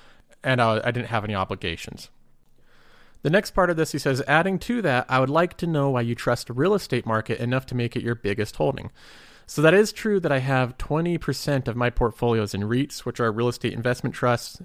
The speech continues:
It's just commercial property all throughout the U S and some other countries as well. Um, I wouldn't categorize this as the biggest holding that I have the most trust in. I think it's actually just more diversification.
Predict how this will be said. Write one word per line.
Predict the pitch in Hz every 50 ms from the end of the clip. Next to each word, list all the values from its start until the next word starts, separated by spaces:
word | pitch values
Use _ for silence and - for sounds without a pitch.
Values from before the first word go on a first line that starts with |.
| -
It's | - - -
just | - 110 - - - - - - _ _ _ _ -
commercial | - 131 127 127 120 - 123 113
property | - - 110 110 110 - 117 113 110
all | 104 101 104
throughout | - - 101 98
the | - 101
U | 98 101 101
S | 98 98 95 - -
and | 95 87 87 92 - - - -
some | - - 104 101
other | 104 95 104
countries | - - 107 107 - 104 110
as | 110 107
well. | 131 135 135 131 127 135 - - - - - - - - - - - -
Um, | 143 139 135 127 120 117 113 113 117 - - _ _ _ _ _ _ _ _ _ - -
I | - 156 202
wouldn't | 233 233 214 -
categorize | - 165 156 151 139 127 123 117 107 107 117
this | 113 107 - -
as | - - 113 110 107 - - - - - -
the | - 120 127 123 120 117 - - 147 - _ - 131
biggest | 120 151 143 135 139 131 -
holding | - - 127 123 120 120 117 113 117 117 107
that | 113 107
I |
have | 110 110 113 113
the | 107
most | 104 104 101 101 -
trust | - - 95 87 - - -
in. | - 113 - - - - - - - - -
I | 143 151
think | 156 - 196 190
it's | 180 165 - 160 -
actually | - 156 147 - - 143
just | 123 120 - -
more | 127 120 117
diversification. | 117 107 113 104 - 107 - - - - 95 92 - - 113 110